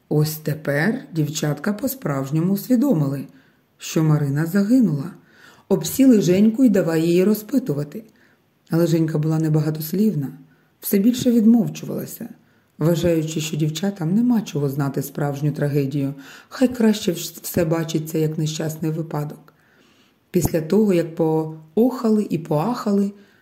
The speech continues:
перевели увагу на Женьку. "То ти тепер справжня актриса?" З ноткою заздрощів розглядала Олена фотографії,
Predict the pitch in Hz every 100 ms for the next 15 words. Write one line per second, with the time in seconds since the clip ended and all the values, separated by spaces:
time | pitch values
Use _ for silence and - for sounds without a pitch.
0 | _ - 160 151 151 190 254 156 151 160
1 | 165 165 156 147 147 147 151 _ _ _
2 | _ _ _ - - - - 202 208 202
3 | 185 - 196 175 160 170 160 - 151 139
4 | - 220 320 - - - 170 170 165 -
5 | 151 147 160 196 202 202 - 175 165 156
6 | 151 156 175 160 156 160 160 160 151 135
7 | 139 156 - 190 196